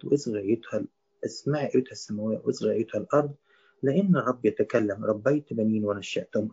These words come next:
أم هم فعصوا علي؟ الثور يعرف قنيه، والحمار ما يعرف صاحبه، أما إسرائيل فلا يعرف، شعبي لا يفهم، هلم نتحاجج"، يقول الرب. ومرة تانية في الصح الخمسون: "احكموا بيني وبين كرمي، كان لحبيبي كرم على أكن خصبة،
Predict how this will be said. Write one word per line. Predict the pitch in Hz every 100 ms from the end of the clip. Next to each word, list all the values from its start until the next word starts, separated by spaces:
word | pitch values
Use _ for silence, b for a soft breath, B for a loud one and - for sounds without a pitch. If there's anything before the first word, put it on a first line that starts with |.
| 143
أم | 131
هم | 110 104
فعصوا | - 98 98 92
علي؟ | 92 92 92 - _ B B B B -
الثور | - 175 180
يعرف | 165 151 151 - -
قنيه، | 143 147 127
والحمار | 113 - 127 139
ما | 135
يعرف | 131 123
صاحبه، | - 123 - 135 - - -
أما | 147 120
إسرائيل | 104 - 101 107 92
فلا | - 98
يعرف، | 98 92 92 - _ _ _ _
شعبي | - 151 131 107 101
لا | 101
يفهم، | 101 101 - 101 95 - _ _
هلم | - 131 139 113
نتحاجج"، | 101 - 107 104 98
يقول | 101 - 95 98
الرب. | - 175 _ _ _ _ _ _
ومرة | 113 107 107
تانية | 117 110
في | 107
الصح | - - -
الخمسون: | - - 185 - -
"احكموا | - - 180 123
بيني | 127 117 110
وبين | 107 104
كرمي، | 104 110 104 98 92
كان | - 135 123
لحبيبي | 107 - 107 107
كرم | 104 110 107 107 101
على | 101 101
أكن | - 107 104
خصبة، | - 135 - 135